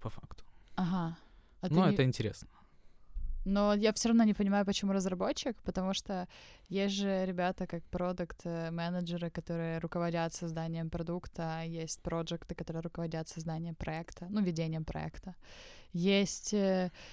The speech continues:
Speaker 2: не знаю, какие-то, э, дизайнеры, которые делают картинки, создают визуалы. Э, м, типа, почему, почему именно девелопер?
Speaker 1: Ну, понимаешь, есть физики-теоретики, есть инженеры, да?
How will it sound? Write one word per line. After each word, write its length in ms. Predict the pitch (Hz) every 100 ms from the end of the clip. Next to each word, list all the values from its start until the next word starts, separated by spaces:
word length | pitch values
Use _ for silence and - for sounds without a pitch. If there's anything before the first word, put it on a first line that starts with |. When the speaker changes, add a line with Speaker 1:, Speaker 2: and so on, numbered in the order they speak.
| - -
Speaker 2:
не 100 | 180
знаю, 400 | 175 175 170 170
какие-то, 1080 | - - 185 175 175 170 165 160 165 160 160 - - - -
э, 260 | 254 104 120
дизайнеры, 640 | 165 180 180 175 185 180 175
которые 380 | 165 - 165 160
делают 300 | 170 170 -
картинки, 580 | 175 - 180 180 165
создают 500 | 170 170 165 170 170 -
визуалы. 680 | 175 185 185 165 160 160 165 151 165 175 202 226
Э, 240 | 214 214 151
м, 400 | - 175 175 175 - - -
типа, 220 | - 180 175
почему, 420 | 165 - 175 175
почему 280 | 170 - 185
именно 100 | 180
девелопер? 600 | 175 170 165 170 165 185 - - - - - -
Speaker 1:
Ну, 160 | 127
понимаешь, 440 | 131 127 156 156 -
есть 440 | 117 139 - - - _ - - -
физики-теоретики, 720 | 139 143 120 127 139 170 -
есть 140 | -
инженеры, 400 | 117 104 101 92
да? 180 | 90 117